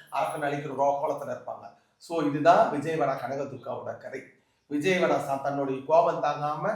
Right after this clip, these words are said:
மலைக்கு போ-, அசுரனை அழிச்சிட்டு மலைக்கு போன இடம் தான் கனக துர்கா மலை. அந்த கனக, அது மலையா இருந்தது தான் அங்க வந்து இப்ப வந்து கோவில் டெம்பிள் ஆகி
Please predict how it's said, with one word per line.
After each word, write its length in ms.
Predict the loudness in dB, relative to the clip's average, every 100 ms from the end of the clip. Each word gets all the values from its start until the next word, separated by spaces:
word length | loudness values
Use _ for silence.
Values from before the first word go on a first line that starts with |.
| -6 -14 -2
மலைக்கு 320 | 0 0 -2
போ-, 180 | 0 2
அசுரனை 380 | 2 -2 -2 0
அழிச்சிட்டு 340 | -2 -6 -6
மலைக்கு 320 | -4 -4 -6
போன 200 | -8 -8
இடம் 160 | -10 -8
தான் 220 | -10 -10 -18 _
கனக 260 | -4 -2 -4
துர்கா 380 | -4 -4 -4
மலை. 200 | -4 -6 -8 -14 _ _ -16
அந்த 120 | -14
கனக, 260 | -10 -6 -4
அது 120 | -4
மலையா 320 | -2 2 6
இருந்தது 300 | 6 4 -4
தான் 200 | -4 -4 -6 -14 _ _ -6
அங்க 200 | -2 2
வந்து 260 | 2 2 2 0 -10 -18 -16 -12
இப்ப 260 | -6 -2
வந்து 260 | -2 -2 -2
கோவில் 320 | 0 0 0
டெம்பிள் 300 | 0 0 2
ஆகி 240 | 2 2